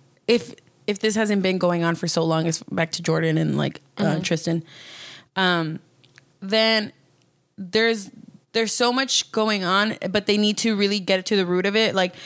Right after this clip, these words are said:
Speaker 1: if it was just that one kiss, okay, like, can they forgive her? Can they, can Khloé forgive him?
Speaker 2: If Khloé forgives him, it's gonna be, honestly, I, I will be upset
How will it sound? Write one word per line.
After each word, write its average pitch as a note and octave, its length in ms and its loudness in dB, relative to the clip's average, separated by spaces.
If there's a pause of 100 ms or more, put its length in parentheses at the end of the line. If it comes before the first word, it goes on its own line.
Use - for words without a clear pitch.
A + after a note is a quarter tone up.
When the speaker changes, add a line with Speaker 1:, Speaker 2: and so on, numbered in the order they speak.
(400)
Speaker 1:
if B3 160 4
it A#3 100 2
was A3+ 240 2
just A#3+ 200 -2
that A3 140 2
one G3+ 200 2
kiss, G3+ 340 0
okay, F#3+ 360 0
like, F3 240 0 (440)
can A3+ 160 0
they A3 80 2
forgive F#3+ 380 0
her? F4 260 -2 (160)
Can C4 140 2
they, A#3 260 0
can A3+ 380 0
Khloé A3+ 260 2
forgive F#3+ 300 0
him? E3+ 260 0 (480)
Speaker 2:
If B3 160 2
Khloé C4 320 0
forgives B3 400 0
him, G3 460 0 (420)
it's G#3+ 160 2
gonna A3 260 0
be, G3 420 0 (160)
honestly, A#3 520 0
I, G#3 320 2 (140)
I G3+ 140 2
will G#3+ 100 2
be G3+ 160 -2
upset E3+ 480 0